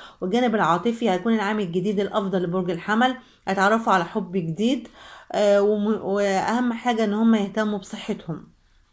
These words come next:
الثور، من المتوقع أن يكون العام الجديد عام الخروج من الأزمات للثور. هيكون برج الثور أول الأبراج اللي هتتجاوز الأزمة وتنتهي الأزمة في مايو، ويتجهوا مواليد الثور نحو فرص ناجحة وأعمال جديدة وشراكات تجارية ناجحة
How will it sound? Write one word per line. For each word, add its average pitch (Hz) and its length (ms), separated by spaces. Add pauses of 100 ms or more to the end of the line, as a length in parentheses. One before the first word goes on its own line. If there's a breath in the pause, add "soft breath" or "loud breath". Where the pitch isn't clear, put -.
(1160 soft breath)
الثور، 220 600
من 208 100
المتوقع 220 580
أن 240 60
يكون 240 260
العام 226 240
الجديد 196 280
عام 214 200
الخروج 214 360
من 196 140
الأزمات 180 720
للثور. 214 460 (440 loud breath)
هيكون 190 340
برج 226 180
الثور 233 360
أول 233 280
الأبراج 196 380
اللي 190 180
هتتجاوز 180 440
الأزمة 226 520 (340 loud breath)
وتنتهي 208 300
الأزمة 220 420
في 180 160
مايو، 262 500
ويتجهوا 214 520
مواليد 196 300
الثور 208 300
نحو 190 240
فرص 196 340
ناجحة 202 320
وأعمال 185 340
جديدة 190 320
وشراكات 175 460
تجارية 175 360
ناجحة 262 440